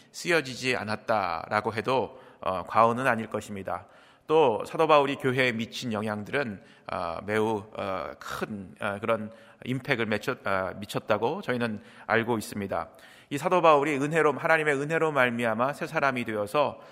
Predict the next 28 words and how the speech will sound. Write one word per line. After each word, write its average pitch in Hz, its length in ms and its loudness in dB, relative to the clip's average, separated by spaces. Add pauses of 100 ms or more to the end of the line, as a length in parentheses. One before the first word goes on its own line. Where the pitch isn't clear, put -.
(180)
복음의 131 380 0
헌신함으로 123 720 -2 (360)
오늘날 131 340 4
우리가 117 520 4 (180)
하나님께서 143 480 0
주신 117 320 -6
복음을 113 560 -2
우리도 123 300 0
받고 95 520 -8 (220)
또 123 100 -2
그 139 240 2
복음을 127 560 2
증거하는 123 560 0
삶을 113 500 0 (240)
살 165 220 -4
수 - 140 -8
있다라고 107 800 0
이렇게 131 400 -2 (240)
이야기할 117 400 2
수 113 320 -6
있는 123 220 -4
것입니다. 98 580 -6 (340)
바로 123 140 6
하나님께서는 147 800 4 (380)
이 135 560 -2 (140)
바울이라는 143 580 4
사람을 117 380 2
택해서, 131 720 -4